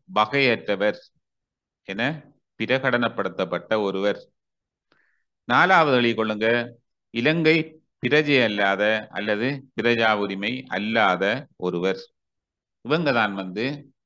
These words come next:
அரசு சேவைக்கு நியமிப்பதற்கு தகுதியற்றோர்கள். அடுத்தது பாருங்க, மூன்றாவது கேள்வி.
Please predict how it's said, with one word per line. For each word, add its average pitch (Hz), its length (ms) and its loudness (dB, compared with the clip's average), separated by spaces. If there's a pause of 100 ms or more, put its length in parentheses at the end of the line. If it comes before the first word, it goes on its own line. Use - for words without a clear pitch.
(720)
அரசு 139 320 -2
சேவைக்கு 113 480 2
நியமிப்பதற்கு 98 800 -4 (960)
தகுதியற்றோர்கள். 98 1160 -2 (3000)
அடுத்தது 180 360 2
பாருங்க, 135 720 2
மூன்றாவது 123 460 0
கேள்வி. 117 600 -4